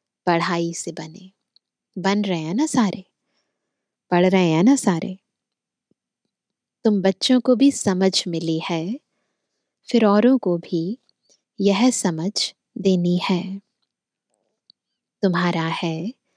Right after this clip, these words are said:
सहज ज्ञान और सहज योग, सहज वर्षा, परंतु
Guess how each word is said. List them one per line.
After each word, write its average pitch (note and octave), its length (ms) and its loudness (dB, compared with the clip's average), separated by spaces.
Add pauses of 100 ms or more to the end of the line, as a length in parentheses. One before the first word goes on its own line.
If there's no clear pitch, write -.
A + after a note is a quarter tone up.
(380)
सहज A3 580 2
ज्ञान F3 600 -2 (760)
और C#4 120 4
सहज F3 560 -2
योग, E3 460 -2 (800)
सहज F#3+ 600 0
वर्षा, F3 680 -4 (1500)
परंतु F#3+ 640 -2